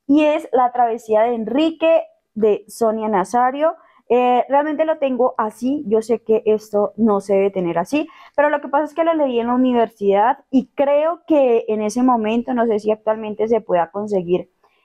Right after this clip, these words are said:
el libro original aquí en Colombia, pero en ese momento no se podía conseguir, entonces como que la profesora nos lo prestó para sacarle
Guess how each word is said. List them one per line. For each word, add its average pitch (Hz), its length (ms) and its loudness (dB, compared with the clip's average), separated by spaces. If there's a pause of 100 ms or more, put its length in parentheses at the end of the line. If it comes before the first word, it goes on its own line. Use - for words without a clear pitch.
(160)
el 254 160 0
libro 254 320 0
original 226 480 -2
aquí 202 180 -4
en 214 80 -6
Colombia, 269 340 0
pero 240 140 -4
en 208 120 -2
ese 202 180 -2
momento 208 340 -2
no 208 120 -2
se 220 120 -4
podía 202 300 0
conseguir, 208 500 -2
entonces 220 320 -2
como 233 240 -4
que 196 180 -2 (300)
la 233 160 2
profesora 233 540 -2
nos 247 240 0
lo 208 220 -2
prestó 247 600 -2
para 240 200 0
sacarle 196 680 -4